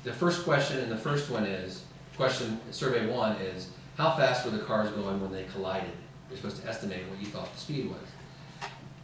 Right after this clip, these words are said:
The second one starts with, how fast were the cars going when they crashed? Okay? What do you think is the difference between using the word crashed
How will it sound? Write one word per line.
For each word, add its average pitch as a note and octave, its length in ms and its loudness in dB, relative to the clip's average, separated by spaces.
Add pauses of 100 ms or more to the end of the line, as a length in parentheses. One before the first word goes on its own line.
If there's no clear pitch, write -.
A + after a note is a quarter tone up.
(100)
The - 60 -4
second F#3 380 10
one A2+ 140 4
starts A2+ 360 2
with, G#2+ 200 0
how - 240 2
fast - 380 2
were A#2 80 -2
the A2 80 -2
cars G2 340 -4
going F#2 380 -4
when G2+ 120 -4
they G2 120 -2
crashed? - 680 -4 (1400)
Okay? G#2+ 360 0 (600)
What C3 100 4
do F#3+ 60 12
you F#3 100 10
think D#3 140 8
is D3 100 4
the - 80 2
difference A2 400 2
between G#2+ 580 2 (120)
using C#3 280 4
the B2+ 80 4
word A2+ 220 2
crashed - 580 0